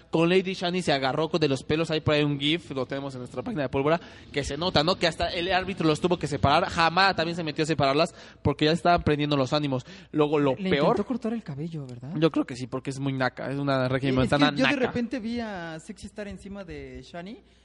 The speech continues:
Speaker 2: como con unas tijeras y con el cabello, de que le está cortando la greña. ¿Qué
Speaker 1: ¿Qué
Speaker 2: está
Speaker 1: cosa?
Speaker 2: pasando?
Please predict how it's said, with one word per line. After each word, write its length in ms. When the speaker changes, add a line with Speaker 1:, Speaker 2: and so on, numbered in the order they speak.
Speaker 2:
como 220
con 120
unas 160
tijeras 460
y 60
con 220
el 80
cabello, 280
de 80
que 60
le 60
está 160
cortando 420
la 100
greña. 280
¿Qué 60
Speaker 1:
¿Qué 60
Speaker 2:
está 140
Speaker 1:
cosa? 280
Speaker 2:
pasando? 120